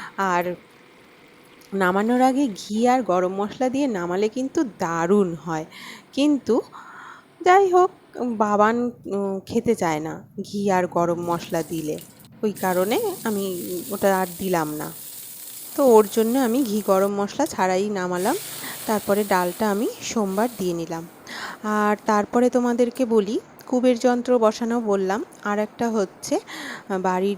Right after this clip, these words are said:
যে দক্ষিণ পশ্চিম দিকে আলমারি বা সিন্দুক রাখ-, রাখলে কিন্তু ধন সম্পত্তি লাভ হয়, আর্থিক সাফল্য আসে। তারপরে হচ্ছে,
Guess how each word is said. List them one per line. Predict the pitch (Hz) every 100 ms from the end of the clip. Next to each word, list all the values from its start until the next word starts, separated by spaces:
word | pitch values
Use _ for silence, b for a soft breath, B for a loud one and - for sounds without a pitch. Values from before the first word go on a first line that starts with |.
| -
যে | 220 220 202 - - - - - - - - - - - 196
দক্ষিণ | 214 208 - 311
পশ্চিম | 320 311 - 254 202
দিকে | 190 - 269 453 B B
আলমারি | 202 208 208 190 190 330
বা | 220
সিন্দুক | 262 - 220 233 233 254 -
রাখ-, | 185 175 - - -
রাখলে | 180 170 - 190
কিন্তু | - 180 170 - 294 B 339 277 B 190
ধন | 185 185
সম্পত্তি | 180 202 185 185 180 - 202
লাভ | 196 175 170 -
হয়, | 202 311 -
আর্থিক | 190 - - 226
সাফল্য | - 185 - 185 180
আসে। | 175 160 - 165 170 - - - - B B B B B B B B - - - - - -
তারপরে | 226 196 196 240 247 269
হচ্ছে, | 247 247 - - 277